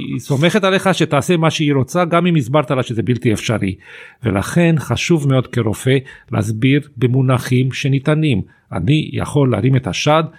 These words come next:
Speaker 2: בשישה סנטימטרים, אבל הוא יצנח כשלושה סנטימטרים לאחר מכן. חשוב מאוד להיות, לדבר בפרטים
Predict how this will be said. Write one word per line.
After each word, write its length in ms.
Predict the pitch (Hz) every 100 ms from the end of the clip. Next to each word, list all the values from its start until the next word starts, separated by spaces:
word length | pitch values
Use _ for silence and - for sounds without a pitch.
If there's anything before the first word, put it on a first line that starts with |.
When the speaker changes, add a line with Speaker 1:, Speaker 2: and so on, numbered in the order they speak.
| _ -
Speaker 2:
בשישה 440 | - - - 143
סנטימטרים, 540 | 131 165 170 175 175 190
אבל 200 | 165 180
הוא 80 |
יצנח 340 | 180 - 190 -
כשלושה 460 | 127 - 113 - 120
סנטימטרים 580 | - 104 95 92 104 87
לאחר 200 | 82 -
מכן. 320 | 98 - 110 87 - _ -
חשוב 500 | - 131 - 185 165
מאוד 300 | 143 156 135
להיות, 500 | 127 127 147 156 - _ -
לדבר 440 | 123 110 120 170
בפרטים 680 | 147 120 123 127 - 185 190